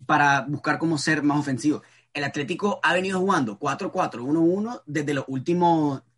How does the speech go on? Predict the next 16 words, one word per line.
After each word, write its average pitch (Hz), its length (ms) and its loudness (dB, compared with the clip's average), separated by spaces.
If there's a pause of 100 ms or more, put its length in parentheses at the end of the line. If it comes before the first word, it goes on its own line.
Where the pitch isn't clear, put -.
(540)
ocho 156 340 0
o 143 40 6
nueve 120 280 2
años. 175 240 4
Hasta 127 160 -8
ahorita 175 300 -2
cambiaron 151 440 2
a, 127 160 -2
a 123 140 -4
tres 131 200 -4
cinco 127 260 -4
dos. 107 160 -10 (520)
Y 151 120 2
aún 147 160 4
así 202 300 0
era 170 380 2